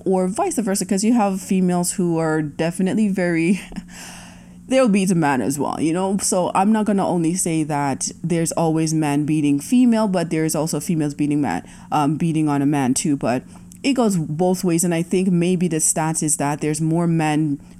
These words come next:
being abusive towards female because men, you know, obviously stronger, they can do it. But it, both cases exist. So whenever we get to even that point, they don't wanna come out of it.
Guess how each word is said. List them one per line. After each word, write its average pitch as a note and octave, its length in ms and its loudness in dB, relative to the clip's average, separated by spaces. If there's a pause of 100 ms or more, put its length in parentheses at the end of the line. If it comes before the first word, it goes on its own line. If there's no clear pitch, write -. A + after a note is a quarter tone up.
being E3 240 2
abusive D3+ 440 -2
towards D3 420 -2
female D#3 420 0
because C#3+ 360 -4
men, C#3+ 540 2
you D#3 120 0
know, A2+ 240 -2
obviously C#3+ 540 -2 (200)
stronger, D3+ 880 0 (560)
they D#3+ 240 2
can D3+ 220 0
do C#3 160 0
it. - 120 -6 (220)
But C4+ 240 2 (300)
it, F3+ 160 -4 (220)
both A3+ 320 2
cases D#3+ 380 0
exist. - 420 -4 (340)
So B3 400 2 (680)
whenever B3+ 380 4
we C#4 180 4
get G#3 280 0
to - 100 0
even F#3 320 2
that G3+ 220 0
point, E3+ 400 0 (300)
they A#3 160 4
don't B3+ 280 2
wanna C4+ 220 4
come A3 280 0
out B3 200 2
of A3 180 0
it. - 260 -6